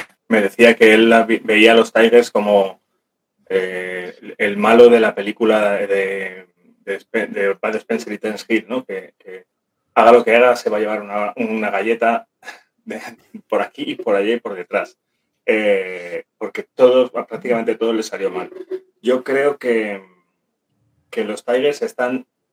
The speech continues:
deseando, mm, poner el lazo, eh, montar en la barca a Miguel Cabrera,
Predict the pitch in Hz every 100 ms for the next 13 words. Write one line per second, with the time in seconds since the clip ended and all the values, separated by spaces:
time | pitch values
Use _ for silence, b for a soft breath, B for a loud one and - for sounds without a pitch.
0 | _ 117 113 - 104 123 139 139 135 -
1 | _ _ _ 117 104 98 _ _ _ _
2 | _ _ _ _ _ _ _ 98 98 120
3 | 123 107 120 - 127 127 - _ 107 98
4 | 95 87 - _ 104 117 117 104 110 113
5 | 107 101 95 92 95 98 110 107 95 98
6 | 117 131 131